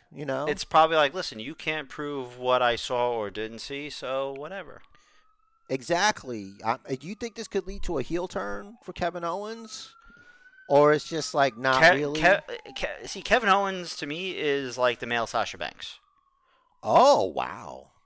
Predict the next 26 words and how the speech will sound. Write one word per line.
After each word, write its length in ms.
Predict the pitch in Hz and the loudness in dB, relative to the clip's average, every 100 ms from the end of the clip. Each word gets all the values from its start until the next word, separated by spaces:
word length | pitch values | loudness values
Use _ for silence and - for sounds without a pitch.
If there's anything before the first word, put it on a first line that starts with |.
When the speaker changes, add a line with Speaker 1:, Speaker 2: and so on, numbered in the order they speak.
| _ | _
Speaker 2:
In 140 | - 135 | -2 0
a 60 | |
way. 320 | 120 113 85 - - | 4 4 4 -2 2
Like 160 | 143 151 | 6 8
Speaker 1:
We 60 | |
don't 180 | 190 170 | 8 10
have 120 | 170 | 10
the 80 | 156 | 8
same 240 | - 143 135 | 2 0 2
animosity, 760 | 123 113 107 101 - 80 73 _ - | -2 2 4 4 0 -12 -16 _ -20
is 80 | |
what 120 | 107 - | -18 -14
you're 80 | |
saying. 200 | - 87 | -12 -8
You 60 | 95 | 0
don't 160 | 151 143 | 4 6
have 120 | 135 | 6
the 60 | |
same 260 | 123 131 123 | 2 -6 -2
animosity 560 | 117 117 113 104 98 98 | -2 -2 -4 -4 -4 -2
I 120 | 98 | 0
have 360 | 92 90 87 _ _ _ | -2 -4 -8 _ _ _
for 100 | - | -16
Sasha 320 | - 95 - | -6 -4 -4
Banks 340 | 90 95 82 - | -6 -6 -6 -8
that, 280 | 82 76 | -6 -6